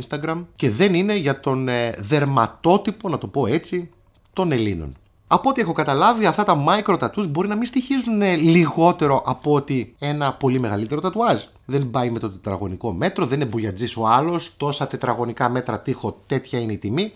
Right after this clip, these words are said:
Μην νομίζεις λοιπόν, επειδή είναι μικρό, θα στοιχίσει πολύ λιγότερο. Τώρα, πονάει περισσότερο, λιγότερο; Ε, ο πόνος μάλλον είναι ο ίδιος. Τατουάζ είναι στο κάτω-κάτω.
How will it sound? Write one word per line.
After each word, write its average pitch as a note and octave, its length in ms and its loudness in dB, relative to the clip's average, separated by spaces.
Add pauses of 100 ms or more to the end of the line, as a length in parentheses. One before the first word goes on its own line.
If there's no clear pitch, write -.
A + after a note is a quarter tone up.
(140)
Μην A#2+ 200 -2
νομίζεις A2+ 440 -2
λοιπόν, E3 520 -2
επειδή G#2 300 -4
είναι A2 100 -2
μικρό, F3+ 580 -2 (220)
θα - 160 -4
στοιχίσει - 440 -6
πολύ F#2+ 180 -4
λιγότερο. D2+ 460 -8 (400)
Τώρα, - 300 2
πονάει C3+ 260 0
περισσότερο, E3+ 560 -6 (140)
λιγότερο; D3 500 -4 (240)
Ε, F3 100 -4 (200)
ο A3+ 100 -2
πόνος F3+ 360 -2
μάλλον C#3+ 300 2
είναι C3 180 0
ο A2+ 60 -2
ίδιος. E2 480 -4
Τατουάζ C3 420 0
είναι G2+ 100 -2
στο - 140 -10
κάτω-κάτω. D2+ 500 -10